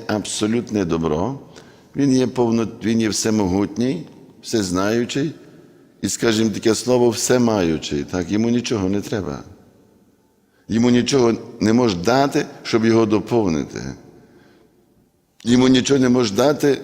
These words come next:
з того, що йому не вистачає, бо він має все. І тому Царство Боже відрізняється від Царства земного.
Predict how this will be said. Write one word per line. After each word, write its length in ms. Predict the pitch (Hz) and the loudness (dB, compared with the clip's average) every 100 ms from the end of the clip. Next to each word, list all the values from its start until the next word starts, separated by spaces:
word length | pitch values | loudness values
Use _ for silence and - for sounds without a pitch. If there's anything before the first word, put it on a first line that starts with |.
| - | -10
з 120 | - - | -16 0
того, 260 | 123 123 | 2 4
що 160 | 113 117 | 2 0
йому 220 | 120 123 | 2 2
не 120 | 120 | 2
вистачає, 640 | 113 107 104 92 123 123 120 | 2 0 -2 0 4 4 4
бо 160 | 110 | 4
він 280 | 104 110 107 | 4 4 2
має 320 | 107 104 98 | 2 2 2
все. 440 | 90 - - 90 58 53 - - - _ _ _ _ _ _ _ _ _ _ _ _ _ _ - | 0 -2 -2 -4 -6 -12 -20 -20 -20 _ _ _ _ _ _ _ _ _ _ _ _ _ _ -6
І 80 | 90 | -2
тому 200 | 110 127 | 0 0
Царство 480 | 139 135 - 113 | 0 -2 -2 0
Боже 260 | 107 123 120 | 2 2 2
відрізняється 760 | 117 107 107 107 139 135 - | 0 0 0 0 0 0 2
від 160 | 98 87 | 0 0
Царства 400 | 101 95 - 90 | -2 -2 -4 -4
земного. 500 | 85 87 80 73 | -2 -2 -2 -4